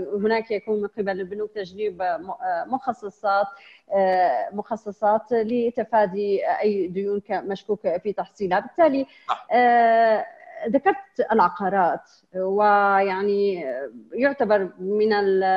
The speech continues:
Speaker 1: القطاع العقاري من القطاع، يعني من القطاعات المهمة في كل الدول. يعني هل أخذت برأيك نصيبها من جائحة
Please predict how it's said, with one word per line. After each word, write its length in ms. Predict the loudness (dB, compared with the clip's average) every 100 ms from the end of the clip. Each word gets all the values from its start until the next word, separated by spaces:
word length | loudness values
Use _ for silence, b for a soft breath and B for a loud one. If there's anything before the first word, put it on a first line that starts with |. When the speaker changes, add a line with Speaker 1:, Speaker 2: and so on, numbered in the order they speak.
| 2 -2 -6
Speaker 1:
القطاع 340 | -8 -2 0
العقاري 560 | 0 -2 0 2 2 -2
من 60 |
القطاع، 440 | -4 -6 -8 -6 -4
يعني 340 | -4 -6 -4 -4
من 60 | -4
القطاعات 420 | -6 -2 0 0 0 -2
المهمة 500 | -2 -2 -2 -2 -2
في 160 | -6 -6
كل 220 | 0 0
الدول. 460 | 0 -2 -4 -4 -4
يعني 300 | -6 -10 -12 B B 2
هل 120 | 6 6 4 -2
أخذت 600 | -2 -2 -2 -4 _ -2
برأيك 760 | -2 -2 -2 -2 -2 -4 -4
نصيبها 840 | -2 -2 -4 -6 -4 -4 -4 -4
من 160 | -6 -6
جائحة 520 | -4 -8 -8 -10 -10